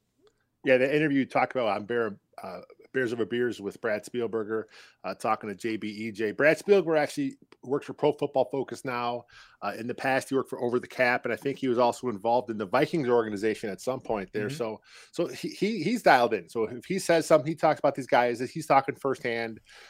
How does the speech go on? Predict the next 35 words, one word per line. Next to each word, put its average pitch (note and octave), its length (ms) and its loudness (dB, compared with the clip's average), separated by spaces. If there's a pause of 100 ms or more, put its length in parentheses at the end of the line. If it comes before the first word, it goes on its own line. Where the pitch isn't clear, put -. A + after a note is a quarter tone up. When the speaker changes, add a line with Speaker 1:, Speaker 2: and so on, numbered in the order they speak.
(140)
Speaker 1:
Uh, G2 80 -6
he's A#2+ 120 -4
talking B2+ 240 2
guys A#2 240 2
he - 80 -12
knows. A2 200 -8
So - 40 -2
that D3 140 4
was C#3 140 0
cool C#3 280 -2
to A2+ 60 0
learn A2 440 -4 (120)
'cause, G2 120 -6
like, A2+ 140 0
like A#2 100 -8
you C#3 80 -2
said, C3 260 2 (720)
half - 460 4
the D#3+ 80 -2
guys, C#3 360 4
probably F#3+ 260 2
more D3 160 4
than D3+ 100 4
half C#3 200 2
the B2 80 -12
guys C3 220 2
the A2 60 -6
Bears C3 260 0
are A#2+ 120 -4
interviewing A#2+ 460 -2
for A2+ 140 -6
a G2+ 60 -6
G G2 160 -6
M B2 120 -2
job, G2 240 -2